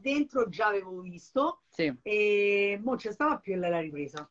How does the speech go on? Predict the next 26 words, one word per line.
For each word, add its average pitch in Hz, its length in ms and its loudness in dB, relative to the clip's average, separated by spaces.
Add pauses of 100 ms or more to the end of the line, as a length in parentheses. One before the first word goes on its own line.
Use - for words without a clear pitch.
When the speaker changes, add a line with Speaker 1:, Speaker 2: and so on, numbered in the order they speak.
Speaker 2:
Esatto. - 480 -6
Speaker 1:
Tranne 294 800 4
il 247 40 0
grigio 247 440 -2
opaco, 165 340 2
mi 170 80 -8
sa 170 80 -6
che 165 80 -8
non 165 80 -8
ci 170 100 -16
avevamo 170 220 -8
mai 170 100 -4
avuto, 151 240 -8
eh? 240 160 -6 (220)
Speaker 2:
No, 330 100 4
no, 262 180 4 (100)
no, 135 60 -6
ce 170 140 -16
l'aveva. 160 260 -12 (180)
Speaker 1:
Eh, 147 260 -6
io 165 60 -4
non 139 100 -4
mi 135 80 -8
ricordo 135 280 -10
proprio, 123 300 -10
però. 107 180 -20